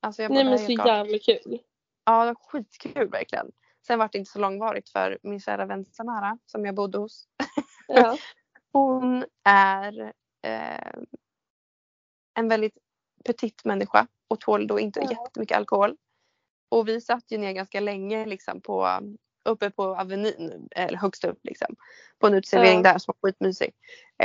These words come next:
Speaker 1: Eh, och hon, hennes kille hade väl liksom köpt dricka till henne på spara-, alltså så här, under hela kvällen. Så hon hade ju bara suttit där liksom, inte
Speaker 2: Ja.
Speaker 1: känt av så mycket. Ställer sig upp och inser att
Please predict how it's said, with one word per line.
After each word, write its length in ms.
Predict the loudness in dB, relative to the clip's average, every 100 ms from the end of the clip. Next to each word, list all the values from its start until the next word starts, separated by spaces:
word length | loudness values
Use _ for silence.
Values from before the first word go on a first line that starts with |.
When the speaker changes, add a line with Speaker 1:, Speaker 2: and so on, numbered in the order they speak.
| 2
Speaker 1:
Eh, 160 | 2 2
och 100 | 2
hon, 560 | 2 0 -2 -4 -6 -8
hennes 300 | -6 -4 -4
kille 240 | -4 -2 0
hade 140 | -2
väl 100 | -6
liksom 240 | -8 -10
köpt 240 | -6 -6 -4
dricka 280 | -8 -6 -8
till 100 | -6
henne 180 | -6 -8
på 60 | _
spara-, 240 | -2 0
alltså 200 | 0 -2
så 80 | -4
här, 180 | -2 -2
under 280 | -6 -4 -4
hela 220 | -2 -4
kvällen. 480 | -4 -4 -4 -6 -8
Så 80 | -10
hon 160 | -8
hade 140 | -6 -4
ju 60 |
bara 120 | -6
suttit 260 | -6 -10 -4
där 120 | -4
liksom, 220 | -6 -14 -16 _ _
inte 360 | -10 -8 -6 -10 -2
Speaker 2:
Ja. 220 | 2 2
Speaker 1:
känt 160 | 0 -2
av 80 | -4
så 140 | -6
mycket. 280 | -12 -8 -10 _ _ _ _
Ställer 460 | -6 -2 0 -2
sig 260 | -4 -10 -10
upp 220 | -10 -12
och 80 | -6
inser 320 | -6 -4 -6
att 120 | -8